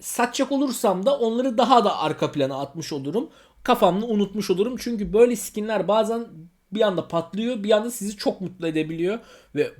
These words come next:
bu kadar büyük operasyon skinlerinin olması da, bu kadar high tier operasyon skinlerinin olması da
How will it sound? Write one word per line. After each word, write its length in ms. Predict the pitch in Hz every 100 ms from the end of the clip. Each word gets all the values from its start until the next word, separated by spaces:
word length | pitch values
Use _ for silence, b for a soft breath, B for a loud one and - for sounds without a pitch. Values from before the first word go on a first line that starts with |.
| -
bu 80 | -
kadar 400 | 208 226 175 -
büyük 300 | 156 208 -
operasyon 500 | 131 147 135 127 135
skinlerinin 400 | 127 135 131 123
olması 460 | 165 170 170 - 151
da, 180 | 170 135
bu 40 |
kadar 240 | 147 151
high 300 | 131 - 185
tier 140 | 190 131
operasyon 460 | 113 120 113 -
skinlerinin 340 | 123 - 127 120
olması 460 | 110 151 151 -
da 220 | 165 185